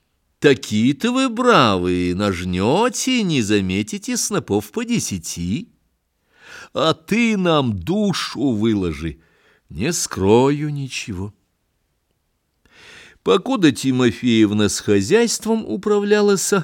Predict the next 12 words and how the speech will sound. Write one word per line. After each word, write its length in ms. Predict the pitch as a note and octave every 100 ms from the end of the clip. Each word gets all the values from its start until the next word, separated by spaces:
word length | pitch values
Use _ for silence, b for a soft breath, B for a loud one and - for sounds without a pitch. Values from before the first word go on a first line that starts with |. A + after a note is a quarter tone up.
| - b b b b
крестьяне 1120 | - A#2 C#3+ - - C#3+ B3 B3 A#2+ F#2+ F2 - -
место 720 | A2+ G#2+ F2 - - - F#3+
знатное 840 | E3+ F#3 A3+ A3+ - A3 A3 A3 G3+
избрали 480 | C3 A2+ C#3+ D#3
за 240 | D3 C#3+ D3
избой. 520 | B2 G2+ G2+ G#2 G#2 B B B
Тут 260 | D3+ C3 -
рига, 640 | A#2+ A3 A3 F3+ G3+ G3+
конопляники, 1200 | - G#2 G2 F2+ - G#2+ G#3+ A3+ G#3 F#3+ - F#3+
два 300 | F3+ G#2+ F#2+
стога 720 | E2+ - - D3+ A3+ A3 G3+ F3
здоровенные, 920 | C#3+ D3 B2+ A#2 A2 G#2 G2+ G2